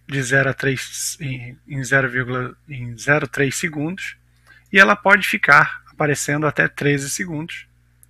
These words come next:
dependendo da sua opção. É você que especifica. E ele pode parar ou não o vídeo. Se você escolher por não parar o vídeo, a,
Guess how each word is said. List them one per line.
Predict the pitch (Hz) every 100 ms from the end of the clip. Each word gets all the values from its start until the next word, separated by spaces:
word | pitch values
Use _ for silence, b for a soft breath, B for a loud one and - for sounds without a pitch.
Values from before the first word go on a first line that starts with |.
| _ _
dependendo | 147 135 - 120 120 117
da | 117
sua | - 135
opção. | 120 - 196 208 240 _ _ _ _ _ - - _ - B B
É | 147
você | 120 120 - 135
que | - 123
especifica. | 117 - 143 - - 220 - 208 _ B B
E | 208
ele | 226 233
pode | - 214 214
parar | - 214 190 208 220
ou | 208
não | 185 208
o |
vídeo. | 190 147 131 - - _ - b -
Se | -
você | 185 - 220
escolher | - - 175 143 123
por | - 123
não | 139 185 226
parar | 165 139 135
o | 143
vídeo, | 156 185 - - B B B
a, | 156 151